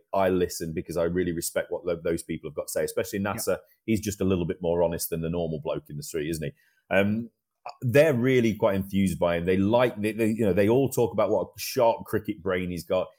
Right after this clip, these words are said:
Speaker 1: He's not somebody that's willing to just go along with the, the, the, the, the accepted view of, of any situation or any individual. And he can be a little bit stubborn as well, which when you look at the E C B, you need somebody to say, "No, this is how it needs to be done,"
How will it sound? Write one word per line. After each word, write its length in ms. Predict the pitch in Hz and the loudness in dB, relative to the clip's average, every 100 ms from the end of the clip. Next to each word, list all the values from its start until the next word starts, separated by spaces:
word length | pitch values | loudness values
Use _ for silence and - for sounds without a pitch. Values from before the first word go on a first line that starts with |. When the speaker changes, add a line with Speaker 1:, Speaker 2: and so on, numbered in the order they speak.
| - | -6
Speaker 1:
He's 140 | 95 | -4
not 240 | 101 139 143 | 0 0 0
somebody 320 | - 123 117 | -2 0 0
that's 240 | 104 98 | 0 -4
willing 300 | 95 110 104 | 0 0 0
to 100 | 95 | -2
just 240 | 92 - - | -6 -8 -2
go 220 | 107 107 | 0 2
along 320 | 101 98 95 | 2 0 0
with 180 | 92 82 | -2 0
the, 220 | 90 80 | -2 -2
the, 140 | 85 90 - | -4 -8 -8
the, 180 | 90 78 _ | -10 -10 _
the, 100 | 85 _ _ _ _ | -20 _ _ _ _
the 80 | 95 | -8
accepted 600 | 95 - - - - 104 | -4 -2 2 0 0 -4
view 520 | 87 82 101 98 98 90 | -2 0 0 2 2 0
of, 120 | 80 85 | -4 -6
of 140 | 90 - | -6 -4
any 200 | 110 107 | -2 -2
situation 540 | 98 95 - 92 90 82 | -2 -4 -4 -2 -2 -4
or 80 | 87 | -4
any 180 | 90 90 | -2 -4
individual. 640 | 87 82 87 82 87 85 _ - - _ _ - | -4 -4 -4 0 0 -2 _ -20 -20 _ _ 0
And 100 | 117 | 0
he 80 | 104 | 0
can 360 | - 139 113 95 | 0 0 0 0
be 120 | 117 | 2
a 40 | |
little 180 | 110 101 | 4 2
bit 140 | 85 | 0
stubborn 420 | - - 92 71 69 | -2 -2 -2 -2 -6
as 100 | 76 | -2
well, 220 | 87 76 | 0 0
which 260 | 82 - - _ _ _ _ _ 120 | -4 -6 -20 _ _ _ _ _ -10
when 320 | 143 135 139 | 0 2 4
you 140 | 131 | 2
look 240 | 120 135 - | 4 2 0
at 80 | 104 | -2
the 80 | |
E 120 | 107 98 | 0 0
C 180 | 101 85 | 0 -2
B, 100 | 98 | -2
you 240 | 85 98 | -2 -2
need 320 | 107 113 110 95 | -2 0 2 2
somebody 340 | 113 95 90 | 0 2 0
to 80 | - | 0
say, 180 | 92 87 | 0 0
"No, 500 | 92 90 76 92 131 | 0 0 0 -2 -4
this 380 | 85 82 107 - | -8 -4 -2 -2
is 120 | 92 | -6
how 180 | - 87 | -6 -6
it 100 | 82 | -6
needs 220 | 87 78 | -10 -12
to 80 | - | -10
be 80 | 90 | -6
done," 220 | 87 71 | -6 -6